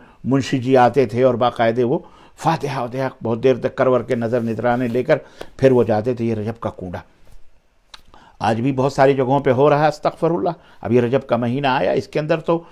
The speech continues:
एक से एक बिदतें और एक से एक खुराफात, अल्लाहु अकबर,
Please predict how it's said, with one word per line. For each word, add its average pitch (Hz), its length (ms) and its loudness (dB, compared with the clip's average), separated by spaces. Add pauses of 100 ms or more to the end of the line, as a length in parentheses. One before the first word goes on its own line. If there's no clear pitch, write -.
(280)
एक 170 220 6
से 180 160 4
एक 156 160 -2
बिदतें 170 580 -2
और 143 160 6
एक 165 180 0
से 160 140 0
एक 190 100 0
खुराफात, 143 680 0
अल्लाहु 131 480 0
अकबर, 139 280 -2